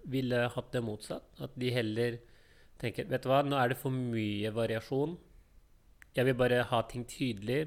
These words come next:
jeg vil ha reglene, så jeg kan følge de.» Og på mange av de tingene som vi har snakket om, særlig med dette med selvstendig næring og å være ansatt,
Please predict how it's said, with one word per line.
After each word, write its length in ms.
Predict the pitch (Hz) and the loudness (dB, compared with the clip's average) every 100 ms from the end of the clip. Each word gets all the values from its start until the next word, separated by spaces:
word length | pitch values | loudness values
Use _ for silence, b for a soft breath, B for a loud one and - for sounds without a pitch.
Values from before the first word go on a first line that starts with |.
| - | -4
jeg 140 | 135 | -4
vil 120 | 120 | 0
ha 80 | 123 | 4
reglene, 600 | 123 117 104 101 104 120 147 | 4 4 2 0 -2 -2 -4
så 180 | - | -2
jeg 120 | 117 - | -2 -2
kan 160 | 120 - | -8 -8
følge 400 | - 151 110 104 | -4 -4 -2 -4
de.» 120 | 147 - - - - b b b b b b b b b _ - | -4 -4 -10 -20 -20 b b b b b b b b b _ 2
Og 380 | 151 147 147 - - - - _ _ - - - - | 6 8 6 -2 -18 -20 -20 _ _ -20 -20 -20 -2
på 140 | 151 147 143 143 | 4 6 6 4
mange 280 | 156 135 127 | 2 2 2
av 80 | 120 | 0
de 80 | |
tingene 260 | 123 117 110 | -2 -4 -4
som 120 | 113 | -4
vi 60 | 113 | -6
har 60 | |
snakket 360 | - 113 117 - | -6 -10 -10 -12
om, 120 | 131 | -12
særlig 260 | 135 113 107 | -8 -8 -8
med 320 | 113 110 110 110 - | -10 -10 -12 -16 -20
dette 280 | - 117 - | -12 -12 -8
med 120 | 110 - | -10 -4
selvstendig 540 | 117 107 - 110 110 | -4 -4 -6 -4 -4
næring 460 | 113 110 104 104 104 | -2 -4 -4 -6 -8
og 300 | 98 92 95 - - | -8 -10 -12 -18 -10
å 120 | 113 | -6
være 180 | 110 117 | -6 -8
ansatt, 420 | 104 - 139 | -8 -6 -6